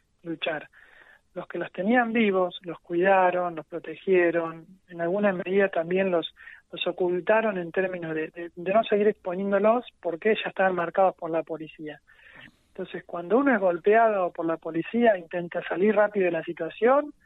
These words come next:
y dejar de exponerse públicamente porque puede volver a ser detenido.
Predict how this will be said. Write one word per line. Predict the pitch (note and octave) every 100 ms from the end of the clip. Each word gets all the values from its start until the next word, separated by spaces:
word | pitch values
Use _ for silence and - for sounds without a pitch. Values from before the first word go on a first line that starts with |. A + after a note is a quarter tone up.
| _ _ _ _
y | F3+
dejar | E3 G3+ G#3
de | F#3+
exponerse | - F3+ F#3 G3 F#3+
públicamente | F3 F#3+ G3 F#3 F#3+ G3+ G#3+
porque | E3 D#3
puede | - G3+ A3 G3
volver | E3+ E3 F3 F3 - _ _ _ -
a | F3 -
ser | F#3 F#3
detenido. | F3+ D#3+ E3+ F#3 E3+ D3+